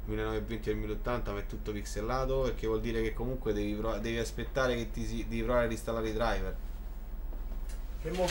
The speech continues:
Speaker 2: voi direte, "Ma com'è possibile che non si prende tutte e quattro le ram
Speaker 1: No,
Speaker 2: contemporaneamente?"
Speaker 1: è che gli fa D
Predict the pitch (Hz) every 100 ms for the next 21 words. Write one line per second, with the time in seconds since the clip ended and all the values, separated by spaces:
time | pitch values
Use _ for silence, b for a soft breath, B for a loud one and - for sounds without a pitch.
0 | 156 151 143 135 143 233 311 311 233 226
1 | 202 165 147 151 151 147 156 156 151 151
2 | 147 151 165 151 - 151 147 151 139 139
3 | 135 131 117 117 147 139 123 117 123 120
4 | 117 120